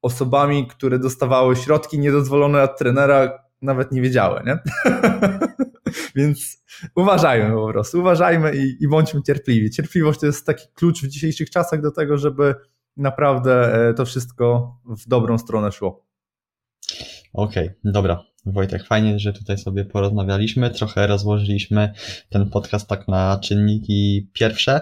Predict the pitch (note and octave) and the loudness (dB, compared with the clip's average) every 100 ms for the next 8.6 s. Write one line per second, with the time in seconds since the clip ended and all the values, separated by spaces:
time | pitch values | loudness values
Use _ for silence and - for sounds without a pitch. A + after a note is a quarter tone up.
0 | - - - - A2 G#2+ A2+ B2+ C3 - | -4 -16 -12 -2 0 0 -2 -2 -2 -2
1 | A#2+ A#2+ A2+ A2+ - G#2+ G#2+ A2+ A2 G#2 | 0 0 0 -2 -2 -4 0 2 2 2
2 | G#2 G2+ A2 A2 G#2+ A#2 C3+ - A#2 A#2+ | 0 0 -2 0 0 2 0 -4 -2 -2
3 | - - - _ _ _ _ - D#3 E3 | -2 -10 -20 _ _ _ _ -2 0 0
4 | E3+ C#3 C#3 C3+ B2 B2 B2+ B2+ B2 A#2 | 0 0 0 0 0 0 0 2 2 2
5 | B2 A#2+ A#2+ - A#2+ A2+ A2 G#2+ B2+ C3 | 0 0 -2 -2 0 0 -2 -2 -2 -2
6 | A2+ A2 A2 G#2+ A2 A2 G#2+ A2 - G#2 | 0 0 0 -4 -4 -2 0 -2 -2 -4
7 | G#2+ G#2+ G#2 G#2+ G#2+ G#2+ G#2 G#2+ - A2+ | 0 0 2 2 2 2 2 0 0 2
8 | A2 A2 A#2+ - D3+ | 2 0 -2 0 0